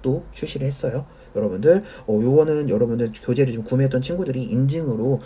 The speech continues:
제 카톡으로 보내준, "선생님, 교재 너무 잘 풀고 있어요." 해가지고 보내주신 건데, 자, 보겠습니다. 첫 번째, 여러분, 요 교재 있죠? 요 교재가, 어, 저희가 좀 주력으로 밀고 있는 기본반 교재입니다.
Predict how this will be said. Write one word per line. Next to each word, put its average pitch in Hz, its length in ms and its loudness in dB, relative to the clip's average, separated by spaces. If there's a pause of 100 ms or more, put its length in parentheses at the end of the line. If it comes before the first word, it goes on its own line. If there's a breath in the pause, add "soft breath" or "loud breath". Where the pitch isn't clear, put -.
제 - 120 -6
카톡으로 190 440 0
보내준, 107 540 -4 (140 loud breath)
"선생님, 165 320 0
교재 127 240 -4
너무 110 180 -4
잘 107 220 -10
풀고 165 260 -8
있어요." 139 380 -2
해가지고 139 280 0
보내주신 104 440 -4
건데, 101 360 2 (440 loud breath)
자, 127 100 -14
보겠습니다. 127 560 4
첫 214 160 2
번째, 233 280 8
여러분, 127 260 2
요 151 120 4
교재 247 260 2
있죠? 131 440 0
요 110 140 0
교재가, 143 520 0 (300 loud breath)
어, 113 400 -2
저희가 120 240 2
좀 113 120 -2
주력으로 127 400 2
밀고 104 280 -2
있는 156 260 2
기본반 131 520 0
교재입니다. 98 440 -12